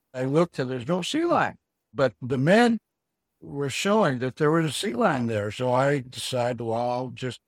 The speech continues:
keep watching." About five to seven minutes later, the sea lion would pop up exactly where the men were looking. And I thought, "Wow, that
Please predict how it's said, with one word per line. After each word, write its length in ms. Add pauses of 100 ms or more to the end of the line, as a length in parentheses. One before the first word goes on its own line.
(160)
keep 240
watching." 580 (540)
About 300
five 580
to 140
seven 380
minutes 300
later, 380 (340)
the 100
sea 240
lion 320
would 220
pop 380
up 240
exactly 960 (380)
where 320
the 140
men 460
were 180 (220)
looking. 180 (1160)
And 160
I 140
thought, 320 (100)
"Wow, 840 (300)
that 300